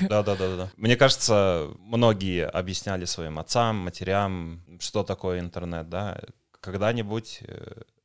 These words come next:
это случалось, да, у многих в жизни. Мне кажется, в этом случае н-, довольно важно сказать, что вы столкнетесь, скорее всего, вы столкнетесь с хейтом, довольно жестким.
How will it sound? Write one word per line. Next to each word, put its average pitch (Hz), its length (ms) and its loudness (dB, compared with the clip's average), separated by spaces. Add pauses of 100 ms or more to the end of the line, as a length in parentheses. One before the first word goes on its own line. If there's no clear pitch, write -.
(140)
это 80 420 -8 (560)
случалось, 92 600 -4
да, 101 160 -4
у 98 80 -6
многих 85 320 -8
в 85 60 -14
жизни. 85 420 -10 (160)
Мне 113 140 -8
кажется, - 280 0
в - 40 2
этом 107 320 -2
случае 113 420 -6
н-, 87 180 -10 (300)
довольно 117 340 4
важно 123 320 6
сказать, 107 360 -2
что - 460 -8 (100)
вы 127 500 2
столкнетесь, 113 680 -4
скорее 110 380 -2
всего, 98 340 -4
вы 95 120 -6
столкнетесь 90 580 -10
с - 120 -12
хейтом, - 420 -10
довольно 107 380 2
жестким. - 520 -2